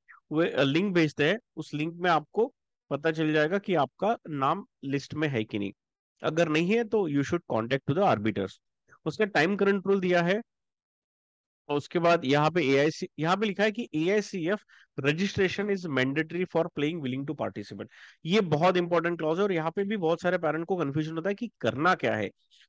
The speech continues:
तो यहाँ पे देखिए एक लिंक दी है, एचटीटीपीआरएस एआईसीएफ़ डॉट इन न्यू रजिस्टर।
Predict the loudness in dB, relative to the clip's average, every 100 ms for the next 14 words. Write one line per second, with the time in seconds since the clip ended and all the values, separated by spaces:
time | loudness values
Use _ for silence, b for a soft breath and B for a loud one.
0 | 2 2 4 2 2 0 2 2 0 2
1 | 2 2 0 -4 -4 -2 -4 -2 2 2
2 | 2 -2 0 2 2 0 -2 -2 -2 -2
3 | -2 -2 -4 -4 -2 2 6 6 4 0
4 | -6